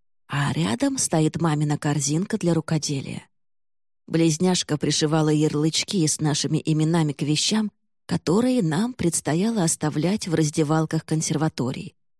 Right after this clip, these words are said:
Плащам, обувным мешкам, перчаткам и шерстяным шарфам.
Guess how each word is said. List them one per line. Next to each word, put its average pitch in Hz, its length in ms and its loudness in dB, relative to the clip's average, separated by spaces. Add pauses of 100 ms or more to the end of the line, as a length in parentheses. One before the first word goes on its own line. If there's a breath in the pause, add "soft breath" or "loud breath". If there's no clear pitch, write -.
(260)
Плащам, 156 720 0
обувным 165 520 2
мешкам, 180 680 -4
перчаткам 151 800 -2
и 143 60 -2
шерстяным 151 480 0
шарфам. - 600 -4